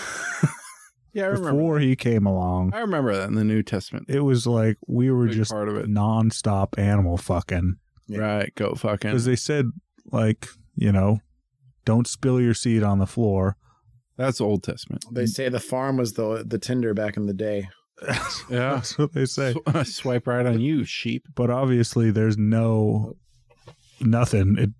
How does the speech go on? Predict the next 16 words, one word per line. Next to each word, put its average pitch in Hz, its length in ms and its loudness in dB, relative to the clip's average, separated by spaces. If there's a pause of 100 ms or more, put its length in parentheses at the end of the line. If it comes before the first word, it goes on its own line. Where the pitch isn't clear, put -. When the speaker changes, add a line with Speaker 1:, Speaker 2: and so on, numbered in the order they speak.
Speaker 2:
doesn't 113 280 2
say 110 200 0
anything 104 360 4
about 95 240 2
having 98 240 0
sex 101 340 -2
with, 101 140 0 (260)
with 101 180 2
pigs. 98 460 -2 (600)
You're 117 220 2
not 131 200 2
supposed - 240 0
to 139 80 -2
eat 107 240 2
'em. 113 280 4 (1300)
Speaker 1:
Right. 120 500 0